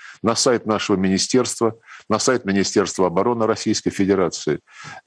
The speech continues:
Ну, я понимаю, что вам не разрешат, э, воз-, возвышать свой голос. Вот французская журналистка, э, вчера, по-моему, президент Макрон заявил, что обвинять, э, э, Зеленского и Украину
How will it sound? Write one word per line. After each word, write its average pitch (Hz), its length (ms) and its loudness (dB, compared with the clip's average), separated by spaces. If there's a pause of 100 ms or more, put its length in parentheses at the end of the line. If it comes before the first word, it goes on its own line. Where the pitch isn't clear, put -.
(160)
Ну, 135 280 0
я 143 140 2
понимаю, 151 420 2
что 98 340 2
вам 98 640 0
не 104 100 4
разрешат, 117 600 2 (100)
э, 87 60 2
воз-, 78 680 2
возвышать 90 560 0
свой 95 220 2
голос. 113 420 0 (320)
Вот 107 220 0 (160)
французская 113 640 2
журналистка, 107 800 0 (640)
э, 67 340 -10
вчера, 131 300 0
по-моему, 87 380 -2
президент 92 340 0
Макрон 120 420 0
заявил, 98 480 2
что - 220 -2
обвинять, 95 600 0
э, 82 200 4 (400)
э, 73 380 0 (1400)
Зеленского 98 640 0
и 82 60 4
Украину 95 680 0